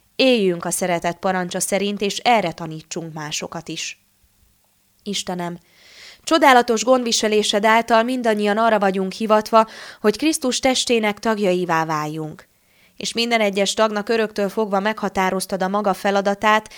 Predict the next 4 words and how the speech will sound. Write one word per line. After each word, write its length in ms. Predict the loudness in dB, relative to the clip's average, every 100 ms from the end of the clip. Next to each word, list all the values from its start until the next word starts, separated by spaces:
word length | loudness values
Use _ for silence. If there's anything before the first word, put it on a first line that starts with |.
| -20 -12
számolva 540 | 2 4 6 4 2
minden 320 | 0 0 0
ember 260 | 0 0 0
adottságával. 1040 | 0 -2 -6 -8 -8 -6 -8 -6 -8 -8